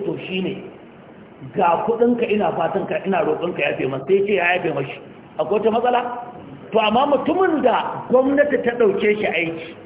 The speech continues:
sai ta tura shi ya je wani kwas, sai ta ɗibi kuɗin al'umma,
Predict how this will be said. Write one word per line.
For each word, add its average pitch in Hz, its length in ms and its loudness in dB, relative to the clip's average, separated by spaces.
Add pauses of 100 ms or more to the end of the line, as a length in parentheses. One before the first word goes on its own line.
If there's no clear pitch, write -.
(480)
sai 247 160 6
ta 269 100 2 (100)
tura 311 280 4 (140)
shi 254 80 0
ya 220 100 6
je 240 140 4
wani 196 300 4
kwas, 208 200 0 (320)
sai 254 120 6
ta 262 100 2
ɗibi 233 260 0 (120)
kuɗin 359 280 0 (100)
al'umma, 226 500 2